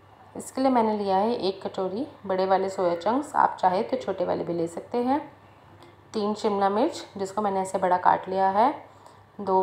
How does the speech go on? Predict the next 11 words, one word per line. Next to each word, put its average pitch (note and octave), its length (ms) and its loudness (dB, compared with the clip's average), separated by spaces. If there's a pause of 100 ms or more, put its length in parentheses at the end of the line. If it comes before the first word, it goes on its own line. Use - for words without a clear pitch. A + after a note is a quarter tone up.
(140)
बड़ी F#3 240 0
प्याज F#3 480 4 (180)
जिसको G3+ 260 -8
मैंने F#3+ 240 -2
same F#3 220 -4
उसी F#3 160 -4
तरीके F#3+ 300 -4
से G3+ 200 -10 (320)
काट F#3 260 4
लिया F#3+ 220 0
है, A#3+ 180 2